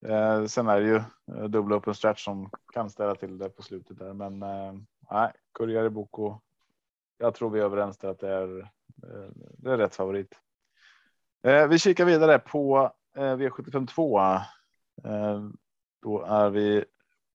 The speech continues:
återigen på medeldistans, tvåtusen etthundrafyrtio meter.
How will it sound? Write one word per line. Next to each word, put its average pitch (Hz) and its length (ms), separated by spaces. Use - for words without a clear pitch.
återigen 117 440
på 120 100
medeldistans, 113 540
tvåtusen 113 320
etthundrafyrtio 110 480
meter. 107 560